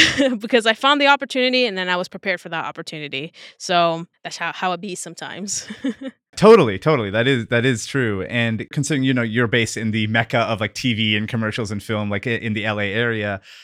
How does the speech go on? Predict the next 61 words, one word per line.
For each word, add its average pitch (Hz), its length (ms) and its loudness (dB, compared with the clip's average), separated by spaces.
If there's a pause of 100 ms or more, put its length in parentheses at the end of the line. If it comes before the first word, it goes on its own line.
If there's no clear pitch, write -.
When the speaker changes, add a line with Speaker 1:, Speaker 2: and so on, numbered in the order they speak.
(140)
Speaker 2:
can 165 100 0
you 160 80 4
talk - 280 2
to, 175 80 2
like, 156 180 4
location 123 720 0
for 107 160 -6
what 104 240 -4
you 110 80 -6
do? 98 200 -6
How 117 180 0
important 120 480 -2
is 110 100 -2
it 113 120 -8
to 107 80 -6
be 101 380 -2
in 104 180 -2
that 101 200 -2
kind 98 220 -6
of 87 180 -12 (300)
place? 165 440 6
'Cause, 165 200 2
you 214 40 4
know, 139 100 4
for 185 120 -2
games, 208 380 4
it's 185 140 -2
very 143 340 4
internet-based 120 640 2
and 110 60 -6
it's - 100 -10
a 123 40 -6
little 110 240 -4
looser, 165 480 -4 (220)
but 151 100 0
for 151 100 -2
some 160 280 4
industries, 127 480 0
it 113 100 -2
is 113 100 -2
more 107 220 -4
tight. - 380 -2
So 110 100 -4
what 123 160 0
is 120 80 -4
it 120 80 -8
like 101 140 -6
for - 100 -16
you? 87 380 -10 (240)
Speaker 1:
I 262 80 -4
think 359 140 0
it 359 40 0
depends. 262 380 -4
If 180 120 -6
you 214 80 -6
really 208 220 -2
wanna 226 240 -2
be 226 140 -2
at 208 120 0
a 156 40 -6
studio, 226 760 -4